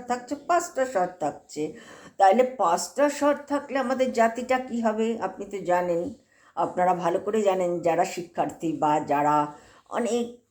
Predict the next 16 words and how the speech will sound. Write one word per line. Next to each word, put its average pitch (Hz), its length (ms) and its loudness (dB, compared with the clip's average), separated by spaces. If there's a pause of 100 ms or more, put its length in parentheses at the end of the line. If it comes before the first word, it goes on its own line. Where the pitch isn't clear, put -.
(160)
উম, 160 160 -4
বেশি 185 400 -2
শিক্ষিত 185 520 -4
বা 175 200 4
শিক্ষিতা। 147 760 -6 (480)
তাহলে 233 420 2
আর 175 160 2 (440)
ঠাটটা 190 580 0
হবে 208 340 2
কিন্তু 185 680 -4 (1700)
ঔরব, 233 560 6
ঔরব, 165 600 0 (760)
সরি, 226 420 4 (120)
ঠাট 254 400 0
না, 170 220 0 (400)
সেটা 185 500 0